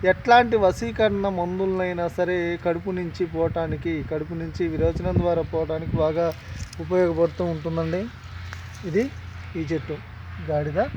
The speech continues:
గడప. దీన్ని కూడా గాడిద గడప అని చెప్పేసి అంటూ ఉంటారు. మరి ఈ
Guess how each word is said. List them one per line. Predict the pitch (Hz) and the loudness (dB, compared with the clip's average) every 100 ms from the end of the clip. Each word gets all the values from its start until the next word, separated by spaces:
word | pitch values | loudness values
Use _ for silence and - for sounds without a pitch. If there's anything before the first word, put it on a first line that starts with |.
| - - - - 147 | -8 -6 -8 -6 -4
గడప. | 151 143 - 135 - - 151 | -4 -4 -4 0 0 -2 -2
దీన్ని | 170 170 | 0 0
కూడా | 170 165 165 160 160 156 | 0 2 2 2 0 -2
గాడిద | 160 160 | 0 0
గడప | 156 156 156 156 | -2 -4 -4 -2
అని | 147 151 147 156 | -2 -2 -6 -4
చెప్పేసి | 151 156 147 | -4 -4 -6
అంటూ | 151 156 | -8 -6
ఉంటారు. | 156 147 151 175 202 - - - - - - | -6 -6 -4 -6 -8 -12 -12 -12 -14 -10 0
మరి | 196 180 175 175 - - - - | 4 6 4 2 -6 -8 -6 0
ఈ | 208 | 2